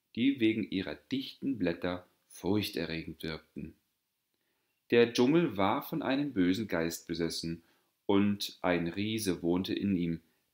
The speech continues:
dessen Freunde darin bestand, lebende Menschen das Blut auszusaugen.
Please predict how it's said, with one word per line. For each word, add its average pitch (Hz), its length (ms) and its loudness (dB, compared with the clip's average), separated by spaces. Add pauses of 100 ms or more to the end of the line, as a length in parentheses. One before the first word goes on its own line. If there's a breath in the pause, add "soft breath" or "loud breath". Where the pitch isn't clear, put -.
dessen 92 320 2
Freunde 123 560 0
darin 98 420 0
bestand, 101 540 -4 (240)
lebende 95 640 0
Menschen 87 500 -2
das 78 160 -8
Blut 113 480 -4
auszusaugen. 78 880 -6